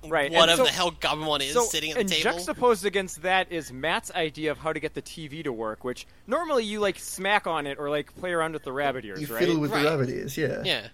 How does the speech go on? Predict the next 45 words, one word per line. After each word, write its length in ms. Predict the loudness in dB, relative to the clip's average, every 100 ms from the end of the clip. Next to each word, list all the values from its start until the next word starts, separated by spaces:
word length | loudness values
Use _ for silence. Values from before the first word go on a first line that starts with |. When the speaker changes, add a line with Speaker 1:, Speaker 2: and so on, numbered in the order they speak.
| -20 -18
Speaker 1:
Right. 180 | -16 -16 -18 6
Speaker 3:
But 260 | 8 8 6
Speaker 1:
What, 140 | 4
Speaker 3:
his 240 | 6 6 8
Speaker 1:
what 100 | 8
Speaker 3:
idea 160 | 6
Speaker 1:
typically 320 | 6 4 6 2 4
doesn't 380 | 6 6 4 0
affect 400 | -2 2 4 4
Speaker 3:
is 40 |
crazy. 460 | -2 2 4 4 2
Speaker 1:
T 60 |
V 60 | -2
signal 460 | -2 -2 -2 -2 -2
is 220 | -2 -4
the 140 | -6 -12
position 580 | -8 -8 -6 -6 -4 -6
of 100 | -4
your 160 | -4
remote. 960 | -2 -4 -6 -10 -4 -4 -4 -8 -12 -14 -18 -20 -20 -20 -20 -20 -20 -20 -20 -20 -20 -20 -20 -20 -20 -20 -20 -20 -20 -20 -18 2
Speaker 2:
Like, 220 | 6 6
Speaker 3:
'Cause 160 | 4 2
Matt 240 | 4 4
Speaker 2:
I 140 | 2 6
Speaker 3:
contorts 760 | 6 6 2 6 6 6 0
himself 760 | -2 0 0 6 6 6 2 -6
into, 260 | -4 -2 2
like, 380 | 4 4 4 -2 -20 -20 -20 -18 -8
he, 220 | 0 0 0
it's 140 | 2
like 180 | 6 6
he's 180 | 6 0
copying 560 | 0 -4 0 2 2 0
Izzy's 380 | -2 0 0 0
fucking 420 | 0 0 0 0
alphabet 540 | 4 4 4 2 4 4
yoga, 460 | 4 2 2 -4 0
Speaker 2:
<laughs> 460 | 0 2 0 2 6
Speaker 3:
trying 320 | 10 12 10
to 60 | 10
get 180 | 6
this 220 | 6 0 0
T 180 | 0
V 180 | 2 2
working. 480 | 4 4 2 -2 -6